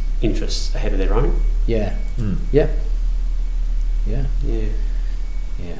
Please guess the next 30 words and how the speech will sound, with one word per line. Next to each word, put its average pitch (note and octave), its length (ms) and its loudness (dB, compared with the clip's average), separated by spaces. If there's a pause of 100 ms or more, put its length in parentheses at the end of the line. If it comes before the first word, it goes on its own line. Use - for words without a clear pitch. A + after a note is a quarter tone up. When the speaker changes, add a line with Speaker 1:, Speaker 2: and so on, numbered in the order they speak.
(160)
Speaker 2:
I G#2 60 -6
think C#3 240 -4
hunger, A2 280 -4
thirst, - 400 -2
and F2 120 -2
cold G2 360 2
are F2+ 220 2
a, F2+ 320 2 (540)
yeah, F2+ 300 0 (440)
a - 100 0
bit G#2 100 0
of F#2+ 80 0
a F2+ 60 0
metaphor, F#2 580 0
aren't F2+ 180 0
they, F2 120 0
for, F2 320 2
Speaker 3:
Mm. D#3 300 4 (680)
Speaker 2:
yeah, D2 260 0 (520)
if, - 200 -2
if - 160 -2
you E2+ 140 -2
are D#2+ 260 -2 (840)
arrogant B2 360 4
and G2+ 100 0
stubborn B2 460 4
and G2+ 260 -2 (1900)
you're G2 140 -6
gonna F#2+ 140 -6
m-, F#2 240 -6